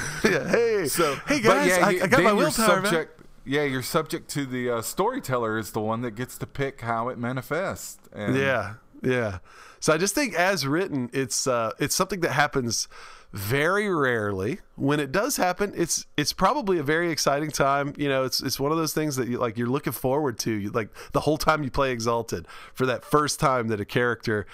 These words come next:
Speaker 1: gets to go on limit break. It's like, "Well, we, we read about this. They devoted, like, serious pages and <laughs> paragraphs
Speaker 2: Yeah.
Speaker 1: and word
Speaker 2: Yeah,
Speaker 1: count
Speaker 2: it's got
Speaker 1: of the book
Speaker 2: several
Speaker 1: to it."
Speaker 2: pages.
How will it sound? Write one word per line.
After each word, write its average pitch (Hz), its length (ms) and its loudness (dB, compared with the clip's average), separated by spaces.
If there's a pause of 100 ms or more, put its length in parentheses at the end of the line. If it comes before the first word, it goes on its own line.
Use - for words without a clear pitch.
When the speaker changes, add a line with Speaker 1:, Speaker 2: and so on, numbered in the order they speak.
(300)
Speaker 1:
gets 127 260 0
to 113 60 -6
go 117 240 2
on 107 180 0
limit 110 240 -2
break. 95 160 -2
It's 127 60 -2
like, 208 100 0
"Well, 262 340 2
we, 233 100 -2
we 208 220 -2
read 254 280 0
about 180 300 2
this. 127 200 0
They 190 160 0
devoted, 202 540 -2 (180)
like, 156 200 0 (200)
serious 202 440 -2 (440)
pages 202 480 0
and 120 160 -2
<laughs> - 0 -
paragraphs 185 760 2
Speaker 2:
Yeah. 170 120 2
Speaker 1:
and 160 140 -6
word 214 240 4
Speaker 2:
Yeah, - 120 2 (180)
Speaker 1:
count - 60 -10
Speaker 2:
it's - 180 -4
got 165 120 0
Speaker 1:
of 160 120 2
the 160 80 4
book 170 160 4
Speaker 2:
several 156 180 0
Speaker 1:
to 165 160 4
it." 143 140 2
Speaker 2:
pages. 104 200 -10